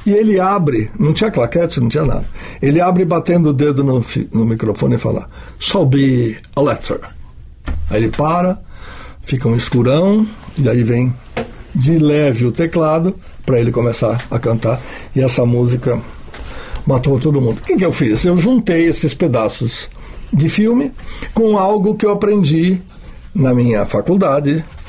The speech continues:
de comunicação, que foi a eca, e fiz um apanhado de nomes. Então, Carole King, eu fiz as letras, C A R O L E e tal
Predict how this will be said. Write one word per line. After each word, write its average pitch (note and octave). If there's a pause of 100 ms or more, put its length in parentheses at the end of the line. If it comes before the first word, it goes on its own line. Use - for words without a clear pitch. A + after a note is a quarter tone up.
(300)
de A#2+
comunicação, A2+
que -
foi A2
a A2
eca, E3 (680)
e G3
fiz - (420)
um D3+
apanhado D#3
de B2
nomes. C3+ (480)
Então, C#3+
Carole F#3+
King, B2+ (380)
eu D3+
fiz E3
as D3+
letras, G#3 (240)
C -
A C3+
R B2 (640)
O A#2+
L A#2
E A2+
e -
tal -